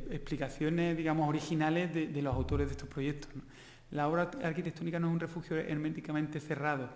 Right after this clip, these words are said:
y aislado de su entorno, sino todo lo contrario, un espacio humanizado e íntimo, en íntimo contacto con la naturaleza circundante,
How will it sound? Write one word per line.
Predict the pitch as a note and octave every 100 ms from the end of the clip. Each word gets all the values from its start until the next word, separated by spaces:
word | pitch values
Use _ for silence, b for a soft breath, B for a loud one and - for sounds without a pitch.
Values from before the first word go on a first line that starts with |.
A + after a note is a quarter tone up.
| B B
y | D#3
aislado | D3 D3+
de | D3
su | D3
entorno, | C#3+ D#3 C#3
sino | - C3
todo | C3 D3
lo | C#3+
contrario, | C#3 C#3 C#3 C3
un | C#3
espacio | C#3+ D#3 D#3+ D#3
humanizado | C#3+ C3 C3+ E3 F3+
e | D3+
íntimo, | D#3 F3 G3 G#3 - B B B B -
en | C#3+
íntimo | D#3+ D#3+ F#3 F#3
contacto | D#3 D#3+ - F3
con | E3
la | D3
naturaleza | C3+ C#3 C3+ D3 -
circundante, | - - - C3 C3 A#2+